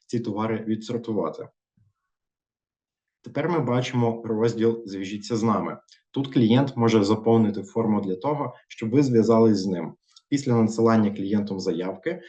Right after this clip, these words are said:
вона у вас висвітиться в системі ОДУ, і ви зможете дати на неї відповідь. Інший кейс стосується клієнта, який хотів покращити утримання постійних клієнтів,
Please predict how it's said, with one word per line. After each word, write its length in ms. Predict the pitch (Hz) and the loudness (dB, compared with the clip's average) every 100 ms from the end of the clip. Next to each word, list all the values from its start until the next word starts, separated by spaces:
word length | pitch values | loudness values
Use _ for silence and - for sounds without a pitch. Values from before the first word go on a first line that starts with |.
| - | -8
вона 300 | 110 110 120 | 0 4 4
у 60 | 107 | 4
вас 280 | 113 110 - | 2 0 -6
висвітиться 720 | 98 131 127 143 139 - 139 - | -2 -2 0 -6 -6 -10 -10 -10
в 40 | |
системі 440 | - - 110 110 | -14 -2 4 4
ОДУ, 380 | 107 98 92 85 - - - | 4 0 -2 -4 -6 -14 -6
і 60 | |
ви 140 | 101 147 | 0 2
зможете 360 | 147 135 113 | 2 0 -2
дати 300 | 90 104 123 | -2 -2 0
на 140 | 117 98 | 0 0
неї 240 | 98 95 | -2 -2
відповідь. 460 | 98 101 82 82 - _ _ - - _ _ _ _ _ _ _ _ _ _ - _ _ - | -4 -6 -8 -10 -14 _ _ -20 -20 _ _ _ _ _ _ _ _ _ _ -20 _ _ -2
Інший 340 | 120 165 185 | 0 2 0
кейс 420 | - 117 143 - - | 2 4 4 2 -8
стосується 540 | - - 110 120 120 113 | -14 -10 0 2 4 2
клієнта, 640 | 107 95 101 107 151 170 - - | 2 2 2 0 0 -4 -6 -6
який 220 | - 123 | 0 0
хотів 360 | 123 117 120 | 0 -2 -2
покращити 600 | 120 117 113 127 - 131 123 | -4 -6 -4 -6 -6 -6 -6
утримання 580 | 107 113 117 120 113 | -6 -4 0 2 2
постійних 520 | 104 101 - 113 117 - | 0 -6 -6 -4 -4 -4
клієнтів, 520 | 120 92 87 - | -4 -4 -6 -8